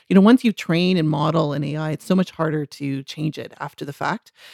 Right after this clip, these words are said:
And the risks are quite broad. You know, there's been a lot of conversation about the inherent biases within data and how that then can create bias into the outcomes of algorithms. Um, there is risks about, do we really fully understand the decision framework that is being used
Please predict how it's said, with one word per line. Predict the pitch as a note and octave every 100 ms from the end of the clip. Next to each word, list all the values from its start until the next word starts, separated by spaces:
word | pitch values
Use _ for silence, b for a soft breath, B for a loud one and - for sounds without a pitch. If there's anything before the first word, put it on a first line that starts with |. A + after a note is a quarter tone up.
| B B
And | G3 G3+
the |
risks | G3 D4+ - B3
are |
quite | - F3+ -
broad. | F3 C#3 - -
You | F3
know, | D#3
there's | D#3+
been | - D#3
a |
lot | D#3+ E3+
of | -
conversation | F3+ E3+ - D#3 -
about | E3 D3+ -
the | C#3+ -
inherent | D#3 - D#3 D3
biases | C3 C#3 E3 - F3+ F#3+ - b b b
within | F3+ F3 E3+
data | E3+ E3+ G3
and | E3
how | E3 D3+
that | D3+ -
then | D3+ D3+
can | D#3
create | D#3+ - D#3 C3+
bias | C#3+ D3+ D#3 D3+
into | D3+ C#3
the | C#3
outcomes | D3 - - D#3+ D3+
of | D#3
algorithms. | D#3+ D#3 E3+ E3 D#3 D#3 - b b b b D#3
Um, | D3 D3
there | D3+ D#3+
is | D#3+ D3
risks | F3+ - - F#3
about, | E3 D3+ D3
do | E3+
we | E3+
really | D#3+ F3+ F#3
fully | - E3 E3
understand | D#3 D3 D3+ D#3 D3+ D#3+
the |
decision | D#3 - E3 E3
framework | E3 D#3 D3+ C#3+ C#3
that | -
is | C#3+
being | - C#3
used | C#3+ C#3+ C#3 -